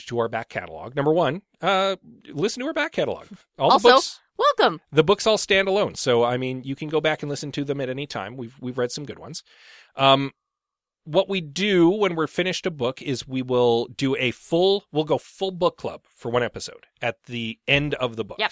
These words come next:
Speaker 2: and
Speaker 1: So
Speaker 2: we'll discuss the work as a whole and
Speaker 1: Yeah.
Speaker 2: be all scholarly about it.
Speaker 1: A, a recap episode. And in that episode, we will also announce what our next book will be, so that you'll have a week to go out and buy it and read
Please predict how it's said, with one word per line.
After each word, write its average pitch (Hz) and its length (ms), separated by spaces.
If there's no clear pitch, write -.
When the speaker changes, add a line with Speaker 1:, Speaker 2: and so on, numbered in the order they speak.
Speaker 2:
and - 80
Speaker 1:
So 123 100
Speaker 2:
we'll - 80
discuss 202 360
the 202 120
work 226 200
as 220 140
a 214 80
whole 196 580
and 156 120
Speaker 1:
Yeah. 131 100
Speaker 2:
be 180 80
all 175 300
scholarly 170 500
about 147 240
it. 190 100
Speaker 1:
A, 123 260
a 127 120
recap 151 640
episode. 104 480
And 127 160
in 175 160
that 196 160
episode, 139 360
we 131 80
will 123 140
also 117 220
announce 107 280
what 110 160
our 113 120
next 104 320
book - 200
will 113 100
be, 165 220
so - 160
that 101 100
you'll 101 160
have 107 120
a 107 60
week 107 180
to - 100
go 107 100
out 117 100
and 120 100
buy 98 200
it 104 180
and 104 160
read 107 200